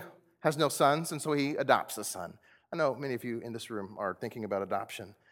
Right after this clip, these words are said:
Um, so let's say that this guy adopts a son. Um, young age, he gets this son. He does everything right. He does all the legal things by the book, gets this son his name,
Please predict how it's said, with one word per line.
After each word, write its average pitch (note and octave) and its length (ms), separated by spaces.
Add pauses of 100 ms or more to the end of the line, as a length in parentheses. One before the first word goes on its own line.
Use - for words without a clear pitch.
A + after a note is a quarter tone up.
(200)
Um, G#2+ 120
so E3 140
let's G#3 120
say G#3+ 80
that F3 100
this D#3 160
guy B2 180
adopts F#2+ 380
a - 60
son. E2+ 360 (560)
Um, - 380 (200)
young B2 240
age, A#2+ 280
he A2 80
gets A#2+ 200
this C3 180
son. A#2 180
He C3+ 120
does A#2+ 240
everything C#3 420
right. G#2 240
He B2 120
does G#2+ 240
all C3 260
the C3+ 60
legal C3+ 300
things C3 260
by A#2 140
the A2 80
book, C3+ 340 (400)
gets - 180
this B2 160
son B2 420 (300)
his D#3 240
name, C#3+ 440